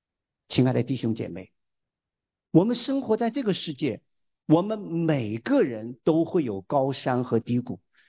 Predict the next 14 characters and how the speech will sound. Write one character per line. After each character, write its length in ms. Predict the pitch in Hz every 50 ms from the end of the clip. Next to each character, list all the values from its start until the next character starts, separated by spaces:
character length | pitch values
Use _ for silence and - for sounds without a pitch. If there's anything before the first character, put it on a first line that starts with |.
| _ _ _
没 280 | - 156 175 214 277 311
有 100 | 277 196
一 140 | 190 208
个 120 | - 262 233
人 120 | 208 190
说 340 | 175 - 208 202 185 - - _
我 340 | 139 151 151 143 131 - 147
生 260 | - - 202 202 185
活 320 | 170 170 160 151 175 - _ _ _
非 160 | 202 202 202
常 160 | - 151 131
的 80 | 135 131
平 200 | 135 135 127 135
静。 160 | 135 143 135